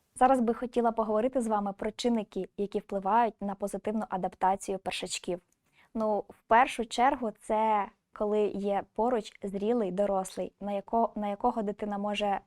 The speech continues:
з сміливістю обіпертися, коли їй буде непросто. До прикладу, коли ви, е, шановні батьки, не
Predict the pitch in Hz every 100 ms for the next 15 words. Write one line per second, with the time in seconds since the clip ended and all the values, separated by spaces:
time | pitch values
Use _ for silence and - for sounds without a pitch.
0 | - - 214 208 233 226 - 208 - _
1 | _ 214 196 214 208 190 - - 190 -
2 | 202 214 190 202 202 196 196 185 180 -
3 | - 220 - - - - - - 220 240
4 | 233 233 208 190 196 233 254 277 285 -
5 | 220 269 285 - - 226 226 226 220 -
6 | 233 226 226 226 226 - 226 220 240 262